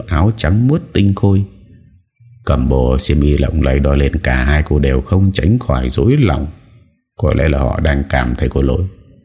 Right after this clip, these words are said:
với người thiếu nữ đã từng có một thời gây ra không ít lỗi lầm kia. Cả hai người tiến hành tìm kiếm một cách thận trọng trên thân thể của Triệu Ly Miệt.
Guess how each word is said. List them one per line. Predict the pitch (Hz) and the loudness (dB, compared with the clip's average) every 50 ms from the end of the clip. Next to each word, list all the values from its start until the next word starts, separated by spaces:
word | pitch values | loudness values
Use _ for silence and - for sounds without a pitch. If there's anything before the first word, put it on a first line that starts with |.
| _ _ _ _ _ - | _ _ _ _ _ -4
với | 87 90 87 | 0 2 4
người | 85 76 - | 4 2 2
thiếu | - - 69 | 0 0 0
nữ | 69 71 76 78 | 2 2 2 2
đã | 82 82 - | 2 0 0
từng | - 71 65 62 | 0 0 0 0
có | - - 87 | 0 2 2
một | 87 85 | 2 2
thời | - 65 62 64 58 | 0 0 0 0 0
gây | 67 67 67 67 | 0 0 0 0
ra | 65 - 67 69 69 | 0 0 0 0 0
không | - - 92 87 92 90 | 0 0 0 0 0 0
ít | - 107 107 - | 0 0 0 0
lỗi | - - - - - | -2 -2 -2 0 0
lầm | - 76 67 64 65 - | 0 0 0 -2 -4 -6
kia. | - 65 64 - - - - - _ _ _ _ _ _ _ _ _ _ _ _ _ - | -4 -4 -4 -6 -8 -16 -20 -20 _ _ _ _ _ _ _ _ _ _ _ _ _ -4
Cả | - 71 65 | -4 -2 -2
hai | 65 71 87 92 92 | 0 2 2 2 4
người | 90 82 78 65 62 | 4 2 2 0 0
tiến | - - 71 71 | -2 -2 0 0
hành | 107 104 76 65 65 62 62 - | 2 2 0 0 -2 -4 -4 -4
tìm | - 64 60 64 64 64 | -4 -4 -2 -4 -6 -4
kiếm | - 67 80 113 | -2 -2 0 0
một | 120 - - | 0 0 0
cách | - 127 143 - - | -2 -4 -4 -4 -4
thận | - - - - 78 - | -6 -6 -4 -4 -6 -4
trọng | - - - - - - - 80 - | -4 -4 -4 -4 -6 -8 -10 -10 -4
trên | - 95 101 101 101 101 | -2 0 0 2 0 0
thân | - 104 104 107 107 107 | 0 2 2 2 2 0
thể | - - - 65 64 - - - | -2 -2 -2 -2 -2 -4 -6 -6
của | - - 67 62 60 - - | -4 -2 -2 -2 -2 -4 -2
Triệu | - 76 - - - | -2 -2 -2 0 0
Ly | 78 76 71 | 0 0 0
Miệt. | 69 69 69 62 - | 2 0 -2 -2 -4